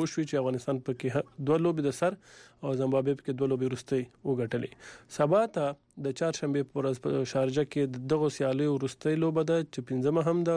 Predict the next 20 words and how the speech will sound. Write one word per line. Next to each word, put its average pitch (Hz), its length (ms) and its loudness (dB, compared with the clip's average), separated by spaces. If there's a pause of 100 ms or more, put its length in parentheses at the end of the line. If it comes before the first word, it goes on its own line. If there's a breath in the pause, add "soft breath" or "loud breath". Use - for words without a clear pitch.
(160)
آخري 147 320 -2
هم 170 180 2
ده 170 60 2 (120)
او 131 40 2 (100)
فاینل 135 320 0
هم 139 160 2
ده. 117 80 -2 (520 loud breath)
هر 160 140 2
چا 190 80 4
چې 160 220 0
دغه 160 320 0
سیالي 156 300 0
وګټله، 170 380 0 (440 loud breath)
هغه 151 240 2
د 143 140 -2
پنځو 139 280 0 (200)
سیالیو 139 420 2
دغه 127 260 -2
قهرماني 127 460 2
هم 165 80 4